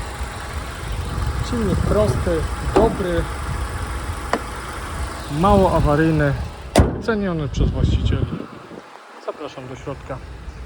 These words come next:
Lampy do jazdy dziennej ledowe. Prawa część samochodu. Fotel pasażera w porządku. Kokpit. Tutaj wszystko jest jak najbardziej na miejscu.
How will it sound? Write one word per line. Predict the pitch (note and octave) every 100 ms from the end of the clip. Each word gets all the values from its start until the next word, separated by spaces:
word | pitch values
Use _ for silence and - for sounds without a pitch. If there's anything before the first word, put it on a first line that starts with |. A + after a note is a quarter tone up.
| -
Lampy | F3+ G#3+ G3+ D#3+
do | D#3
jazdy | C#3+ -
dziennej | - C#3 C3+ C3 C3 -
ledowe. | D3 C#3+ C#3+ C3 B2+ - - - - - - - - - - - - - - - - - - - - - - - - - - - - - - - - - - - - -
Prawa | A3+ F#3+ D#3+
część | - C#3 -
samochodu. | - C3 D3 E3 D3+ C#3+ - - - - - - - - - - - - - - - - - -
Fotel | D#3 D3+ C#3 C3 -
pasażera | - - C#3 C3+ -
w | -
porządku. | - F3+ F3 D#3 - - C3+ - - - - -
Kokpit. | D#3+ - C#3 B2+ - - - - - - - -
Tutaj | C#3+ C3 A#2+
wszystko | - - C#3 -
jest | B2+ -
jak | C3+ -
najbardziej | C3+ B2+ B2 A#2+
na | B2+
miejscu. | D#3+ E3 D3+ - -